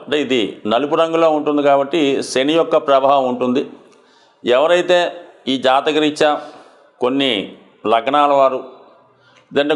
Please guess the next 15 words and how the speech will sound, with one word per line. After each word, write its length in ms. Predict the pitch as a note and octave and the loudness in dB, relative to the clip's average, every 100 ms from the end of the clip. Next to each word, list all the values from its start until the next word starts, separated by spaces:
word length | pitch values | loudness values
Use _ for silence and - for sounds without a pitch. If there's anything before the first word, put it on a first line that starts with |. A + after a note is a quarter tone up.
| B2 | 2
గోచారరీత్యా 640 | C#3 D3 D#3+ D#3 D#3 D#3 D3 - - - - - | 2 2 0 0 0 0 0 -4 -20 -20 -10 -4
కొన్ని 180 | C3+ C#3+ B2 | -2 0 0
భావాల్లో 360 | C3 C#3+ C#3+ C#3 | 2 2 0 0
శని 180 | C3+ C3+ | 0 0
ఉన్నవారు 380 | C3 B2+ C3 D3 A#2 B2+ - - _ _ _ - | 0 2 2 0 -2 -4 -10 -20 _ _ _ -6
నమ్మకంతో 720 | A2 A#2 D#3 E3 E3+ D#3 D#3+ C#3 - - - _ _ _ _ A#2+ | -2 0 0 0 0 2 2 2 -2 -14 -20 _ _ _ _ -4
ఈ 40 | B2 A#2+ | -2 0
మాల, 220 | C3 C#3+ - A#2 | 0 0 -2 -4
ఈ 20 | A#2 A#2+ | -2 0
కరుంగలి 440 | A#2+ C#3 C#3+ C#3+ C#3+ | 0 0 0 0 0
మాల 180 | C3+ A#2 F#2 - - - - G#2+ A2+ | 2 2 -2 -8 -20 -20 -16 -2 0
ధరించడం 460 | A#2+ C3+ C3+ C3+ B2+ | 0 0 0 0 2
వల్ల, 140 | B2+ B2+ - - - _ _ _ _ _ - | 2 0 -4 -20 -20 _ _ _ _ _ -4
ఈ 100 | B2+ B2+ | -2 0
ధరించిన 380 | B2+ F3 F3 | 0 0 -2